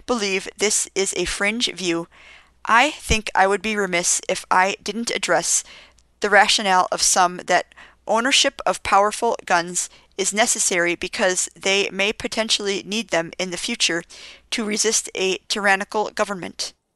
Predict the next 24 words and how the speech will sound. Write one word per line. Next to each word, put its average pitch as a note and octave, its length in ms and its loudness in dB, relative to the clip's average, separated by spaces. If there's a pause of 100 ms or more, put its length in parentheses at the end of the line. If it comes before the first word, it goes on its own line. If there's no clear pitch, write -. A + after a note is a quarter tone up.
(760)
It G3+ 100 -4
is A#3+ 100 -2
tempting D#4 560 0
to A#3+ 240 -2
mock F#3+ 420 2
such - 380 -2
views, F3 460 -2 (400)
but A3+ 100 4
I C4+ 60 8
am D#4+ 120 2
trying G3 380 4
to - 160 -4
empathize F#3 680 -2
by G3 180 4
considering B3+ 500 -2
that A#3 260 0 (400)
at - 300 0
some D#4 220 2
point - 480 -4 (340)
we A#3+ 160 2
all C4+ 140 8
have F#3 320 4
wild F#3 500 4
ideas, F3 680 -2